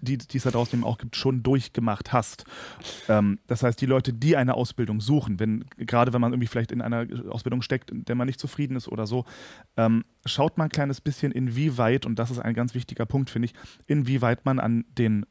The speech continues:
den Coach oder den, den Trainer, wie auch immer, ähm, wie man an den rankommt.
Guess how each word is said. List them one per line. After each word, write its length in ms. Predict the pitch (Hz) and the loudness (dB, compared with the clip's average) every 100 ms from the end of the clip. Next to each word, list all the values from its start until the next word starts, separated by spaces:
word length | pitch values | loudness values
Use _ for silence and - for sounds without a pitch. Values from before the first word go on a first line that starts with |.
| _ | _
den 220 | - 98 - | -2 -2 0
Coach 420 | 113 147 180 - | 2 4 2 -2
oder 240 | 110 104 | -2 0
den, 460 | 101 98 95 - - | 0 0 -2 -4 -6
den 280 | 95 90 95 | -6 -6 -6
Trainer, 440 | - 110 143 143 | 0 2 4 4
wie 80 | 123 | 2
auch 100 | 117 | 0
immer, 220 | 127 131 - - - - - _ - | 2 0 0 -12 -20 -20 -20 _ 2
ähm, 320 | 123 117 123 | 4 4 0
wie 140 | 117 | 0
man 140 | 135 127 | 0 2
an 160 | 120 | 2
den 180 | 120 110 | 2 0
rankommt. 720 | 107 151 226 - 123 120 - | 2 2 2 2 -2 -2 -10